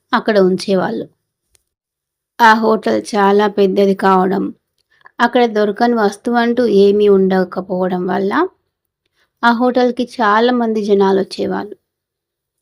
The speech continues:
వాళ్ళకి నాన్ వెజ్ కావాలన్నా, వెజ్ కావాలన్నా అక్కడ దొరికేది. అది కూడా చాలా రుచికరంగా.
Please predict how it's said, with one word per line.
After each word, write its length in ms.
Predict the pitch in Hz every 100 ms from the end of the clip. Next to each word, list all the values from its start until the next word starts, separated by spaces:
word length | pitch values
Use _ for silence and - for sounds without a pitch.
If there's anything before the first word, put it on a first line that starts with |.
| _ 220
వాళ్ళకి 360 | 220 214 214
నాన్ 300 | 202 196 202
వెజ్ 220 | 208 196
కావాలన్నా, 760 | - 202 190 185 190 190 190 -
వెజ్ 340 | - 208 226 247
కావాలన్నా 680 | 233 208 202 196 190 185 - _ _ _ _ _ -
అక్కడ 300 | 226 - 214
దొరికేది. 600 | 202 196 190 208 190 - _ _ _ _ _ -
అది 180 | 214 214
కూడా 220 | 220 233
చాలా 480 | 240 240 214 226 240
రుచికరంగా. 680 | 226 202 - 202 190 190